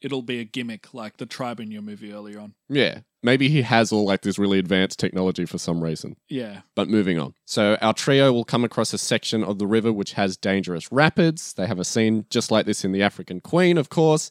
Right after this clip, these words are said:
Speaker 2: and they'll scream and ride the boat down the white water,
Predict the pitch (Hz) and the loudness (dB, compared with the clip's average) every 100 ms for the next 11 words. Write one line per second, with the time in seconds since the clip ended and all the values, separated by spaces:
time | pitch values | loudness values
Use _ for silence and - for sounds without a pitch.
0 | _ 107 110 110 - 127 131 151 120 113 | _ 0 2 2 0 2 4 4 4 4
1 | 120 101 113 - 110 107 98 107 107 113 | 2 2 0 0 -2 -2 0 0 0 2
2 | 156 180 165 | 0 2 0